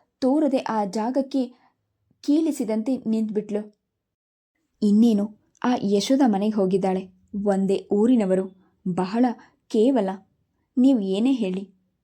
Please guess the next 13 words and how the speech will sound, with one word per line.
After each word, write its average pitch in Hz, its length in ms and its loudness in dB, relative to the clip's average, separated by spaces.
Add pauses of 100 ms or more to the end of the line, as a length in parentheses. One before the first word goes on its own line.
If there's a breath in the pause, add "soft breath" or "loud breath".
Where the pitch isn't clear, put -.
(140)
ಒಂದ್ 214 500 0
ಮನೆಗೆ 240 400 2
ಒಂದ್ 233 420 -2
ಸಂಸಾರ 214 480 -4
ಚೆನ್ನ, 202 280 -6 (540)
ಸುಶೀಲಾ 208 600 -4
ಹೇಳುತ್ತಿದ್ಲು. 196 760 -4 (320)
ನಾಲ್ಕು 220 560 0
ದಿನ 208 140 -2 (240)
ಊರ್ 285 260 0
ನೋಡಲು 214 320 0
ಬಂದಿದ್ದಾರೆ 214 640 -2
ಎನ್ಕೊಂಡಿದ್ದೆ. 190 640 -4